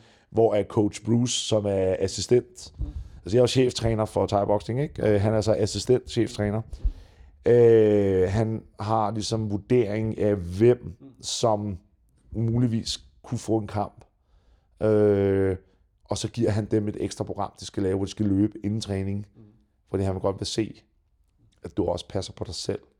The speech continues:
Speaker 1: øh, og forbereder dig så godt som muligt.
Speaker 2: Så man kan egentlig sige, det er lidt, lidt nyt koncept. Altså, at der, jeg ved godt, der altid har været, øh, kickboxing, thai-boxing i Arte.
Speaker 1: Ja.
Speaker 2: Men altså, nu er det blevet lidt mere sådan struktureret. Der er,
Speaker 1: Ja,
Speaker 2: der er lidt
Speaker 1: ja.
Speaker 2: mere, altså også fordi det blev større, der er mere
Speaker 1: Ja.
Speaker 2: plads og sådan nogle ting.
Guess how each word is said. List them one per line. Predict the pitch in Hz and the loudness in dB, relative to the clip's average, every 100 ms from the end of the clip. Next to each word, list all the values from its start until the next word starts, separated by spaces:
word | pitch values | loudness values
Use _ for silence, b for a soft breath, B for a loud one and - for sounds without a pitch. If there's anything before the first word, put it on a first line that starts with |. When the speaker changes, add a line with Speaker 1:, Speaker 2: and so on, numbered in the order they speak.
| _ _ _ _ _ 104 | _ _ _ _ _ -4
Speaker 1:
øh, | 101 95 | -2 -2
og | - | -4
forbereder | - 98 101 98 | -4 0 0 0
dig | 92 | -2
så | - | -6
godt | - 98 - | -8 -8 -8
som | 101 | -8
muligt. | 87 90 101 b b b _ | -6 -6 -8 b b b _
Speaker 2:
Så | 120 | -16
man | 156 | -12
kan | |
egentlig | 180 175 | -10 -8
sige, | - | -4
det | 160 | -2
er | |
lidt, | 139 165 151 | -2 -4 -4
lidt | 156 | -4
nyt | 151 147 | -4 -8
koncept. | 143 - 127 127 | -8 -4 -4 -4
Altså, | 110 120 | -8 -8
at | 107 127 | -6 0
der, | |
jeg | 123 | 2
ved | 135 | 4
godt, | 113 - | 2 -4
der | |
altid | 95 - 110 | -6 -8 -8
har | |
været, | 101 104 117 - - | -8 -10 -12 -14 -6
øh, | 110 98 - | -4 -4 -8
kickboxing, | 104 - 107 107 - | -12 -6 -6 -6 -12
thai-boxing | - 113 - 117 | -10 -12 -12 -6
i | 135 127 - | -4 -4 -8
Arte. | 95 90 120 - | -12 -10 -6 0
Speaker 1:
Ja. | 107 92 87 - - | 2 2 -2 -8 -10
Speaker 2:
Men | 120 | -8
altså, | 117 104 117 | -6 -6 -4
nu | |
er | 123 | 0
det | 143 | 0
blevet | 120 117 | 0 -4
lidt | 113 117 | -4 -6
mere | 113 120 | -6 -4
sådan | 120 113 113 - | -6 -10 -12 -20
struktureret. | - 113 - - 104 135 117 | -16 -16 -16 -18 -14 -12 -12
Der | |
er, | 87 95 | -14 -2
Speaker 1:
Ja, | 110 | 4
Speaker 2:
der | 107 | 4
er | 120 | 2
lidt | 120 | 4
Speaker 1:
ja. | 101 | 4
Speaker 2:
mere, | 117 127 | 4 0
altså | 117 117 | -6 -8
også | |
fordi | 123 | -6
det | 110 | -6
blev | 110 101 | -6 -8
større, | - 101 127 | -6 -6 -4
der | 113 | -6
er | |
mere | 104 98 | -2 0
Speaker 1:
Ja. | 87 | 2
Speaker 2:
plads | 117 127 | 0 -2
og | 120 | -6
sådan | 117 | -10
nogle | 110 | -8
ting. | 113 | -10